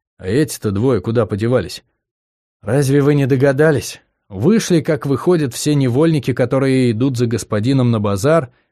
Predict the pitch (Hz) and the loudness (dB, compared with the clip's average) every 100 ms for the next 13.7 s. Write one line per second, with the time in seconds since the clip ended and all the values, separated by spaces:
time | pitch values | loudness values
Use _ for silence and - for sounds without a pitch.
0 | _ 107 107 117 - 190 185 170 - 143 | _ -4 0 0 0 2 2 0 0 0
1 | 151 135 131 123 160 117 95 98 156 - | 2 2 2 2 0 0 0 0 0 -2
2 | 110 101 139 131 113 104 - 170 175 135 | -4 -4 -4 -2 -2 -4 -2 0 0 -2
3 | - 123 117 139 139 - 117 107 107 82 | -2 -2 0 0 -2 -2 -2 0 0 -2
4 | - _ _ 95 - 101 90 87 87 - | -10 _ _ -12 -4 -2 -2 -6 -8 -8
5 | 85 85 - _ _ _ _ _ - 240 | -10 -10 -18 _ _ _ _ _ 2 2
6 | - 226 202 143 175 185 190 160 156 - | 4 2 2 2 2 4 2 2 0 -2
7 | 175 170 156 165 165 156 147 147 151 151 | -2 -2 2 2 4 2 2 0 0 0
8 | 101 90 _ _ _ _ 95 117 170 170 | -2 -6 _ _ _ _ -4 0 2 0
9 | - 160 135 131 131 151 151 - 131 131 | 0 0 2 2 2 2 -2 -2 -2 -2
10 | 123 139 156 151 139 147 147 151 147 143 | 0 -2 0 0 0 0 0 2 2 2
11 | 147 143 180 156 101 92 - 104 107 107 | 2 2 2 2 0 -6 -6 -2 0 0
12 | 107 107 110 117 113 117 110 107 110 104 | 0 0 0 0 -2 -2 0 2 2 0
13 | - 113 123 139 143 90 - | -2 0 2 2 2 -2 -10